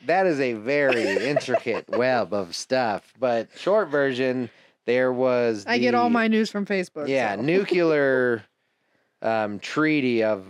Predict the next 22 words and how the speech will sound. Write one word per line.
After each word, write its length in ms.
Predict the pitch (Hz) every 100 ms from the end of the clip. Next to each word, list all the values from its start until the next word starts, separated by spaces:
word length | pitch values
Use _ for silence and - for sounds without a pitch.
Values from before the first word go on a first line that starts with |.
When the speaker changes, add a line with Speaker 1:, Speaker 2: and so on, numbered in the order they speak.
| 90
Speaker 1:
forever 520 | - 120 117 107 107
ago 440 | 87 95 87 90 - _ _ _ _
between 760 | 110 - 117 113 107 101 98 85 _ _ _ _ _ _ _ -
the 100 | 104
major 400 | 117 120 107 104
s-, 200 | - -
nuclear 440 | 117 117 117 107
powers. 520 | 101 120 113 110 104 95
They 80 |
basically 300 | 117 117 117
said, 200 | 107 110 107
"Listen, 400 | 113 - 110 104
we'll 160 | 101
ramp. 360 | 95 117 113 107 _ _ _ _
No 120 | 120
one 100 | 135 143
else 200 | 139 131
is 60 |
gonna 140 | 127 123
make 260 | 127 120
any 120 | 123
more." 460 | 120 117 113 113